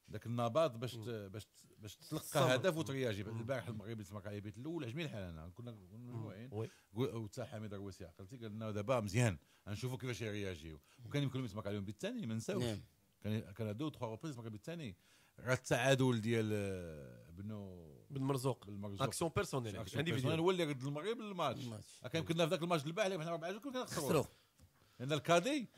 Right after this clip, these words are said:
Speaker 1: يمكن تخسر بأربعة فاس، يمكن
Speaker 3: ما
Speaker 1: تخسر
Speaker 3: تع-،
Speaker 1: بأربعة.
Speaker 3: ما توقعش النتائج، ولا سيما كما قال الخط الدفاعي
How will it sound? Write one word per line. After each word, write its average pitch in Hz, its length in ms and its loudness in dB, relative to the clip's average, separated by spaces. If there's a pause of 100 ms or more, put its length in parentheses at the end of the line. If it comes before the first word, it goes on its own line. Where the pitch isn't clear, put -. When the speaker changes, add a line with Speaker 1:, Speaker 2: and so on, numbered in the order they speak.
(420)
Speaker 1:
يمكن 135 140 0
تخسر 156 200 0
بأربعة 143 320 4
فاس، 185 220 4
يمكن 214 120 2
Speaker 3:
ما 208 60 6
Speaker 1:
تخسر 185 140 6
Speaker 3:
تع-، 190 140 8
Speaker 1:
بأربعة. 131 200 2
Speaker 3:
ما - 60 0
توقعش 202 400 2
النتائج، 190 480 2
ولا 202 100 4
سيما 214 340 -2
كما 196 260 -2
قال 180 220 0
الخط 147 160 -2
الدفاعي 175 640 0